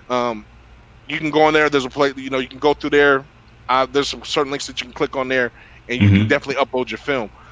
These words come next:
Speaker 1: So I think those two things I kinda have. Um, it's funny, and I'll give you an example. I had a, I had a conversation once with a, with a parent, a single mother,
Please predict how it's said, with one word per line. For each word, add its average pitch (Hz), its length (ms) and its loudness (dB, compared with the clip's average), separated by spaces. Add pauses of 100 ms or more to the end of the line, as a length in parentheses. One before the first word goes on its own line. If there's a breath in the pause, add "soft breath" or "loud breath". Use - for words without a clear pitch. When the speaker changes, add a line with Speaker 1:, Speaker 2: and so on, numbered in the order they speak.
(120)
Speaker 1:
So 147 220 0
I 139 120 4
think 170 180 0
those 180 180 2
two 196 140 -4
things 160 240 0
I 147 60 2
kinda 135 260 -2
have. 139 380 2 (340 loud breath)
Um, 127 320 0
it's 135 120 -6
funny, 185 260 4
and 156 100 2
I'll 160 80 6
give 165 160 0
you 165 60 -4
an 151 40 -2
example. 139 380 -2
I 143 60 2
had 190 140 2
a, 135 180 -2
I 143 40 2
had 160 100 4
a 135 40 -4
conversation 135 600 -2
once 131 260 -8
with 120 120 -6
a, 113 60 -10
with 117 180 -10
a 104 60 -10
parent, 123 340 -6
a - 40 -20
single 127 280 -8
mother, 123 300 -2